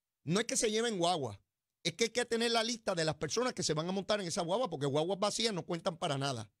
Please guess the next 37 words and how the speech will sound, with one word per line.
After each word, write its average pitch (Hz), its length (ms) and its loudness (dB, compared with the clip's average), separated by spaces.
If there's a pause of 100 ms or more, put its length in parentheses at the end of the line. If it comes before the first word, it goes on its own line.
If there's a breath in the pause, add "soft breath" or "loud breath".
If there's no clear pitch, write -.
(500)
Y 190 80 2
usted 233 220 2
tiene 277 180 -4
un 269 80 -2
estimado 254 520 2
de 202 120 2
cuántas 185 320 -2
personas 214 420 0
vienen. 151 440 0
De 208 320 2
eso, 190 300 -2
quítenle 233 360 0
una 196 200 -2
tercera 214 440 2
parte - 300 -4
que 160 100 -2
no 156 120 2
van 190 140 2
a 202 60 0
llegar 208 300 2
aun 165 160 -4
cuando 185 260 -2
se 175 120 -2
comprometieron. 143 800 -2 (800)
Y 190 120 2
la 180 120 2
semana 247 480 2
antes 226 240 -4
usted 220 200 -2
empieza 240 380 0
un 226 120 0
conteo 233 520 0
de 175 140 -2
cómo 220 260 0
va 208 140 2
el 220 80 2
asunto. 175 540 -4